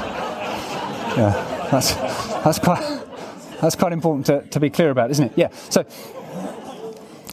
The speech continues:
um, but it, it, it's just brilliant, you know, that it works like that. A clever robot.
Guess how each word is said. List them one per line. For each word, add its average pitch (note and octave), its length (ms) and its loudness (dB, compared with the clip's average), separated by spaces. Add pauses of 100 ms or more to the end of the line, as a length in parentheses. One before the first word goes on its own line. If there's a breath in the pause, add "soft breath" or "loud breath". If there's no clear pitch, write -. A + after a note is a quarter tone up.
um, D#3+ 260 2 (480 loud breath)
but - 140 2
it, - 100 -2
it, - 180 2 (240)
it's - 80 0
just - 160 2
brilliant, B3+ 600 2 (300)
you G#3 140 6
know, F3+ 220 4
that F#3+ 140 4
it F3+ 100 -8
works A3 320 4
like C3 160 4
that. G2 340 -4 (300)
A D#3+ 160 4
clever G3 300 2
robot. C3 480 0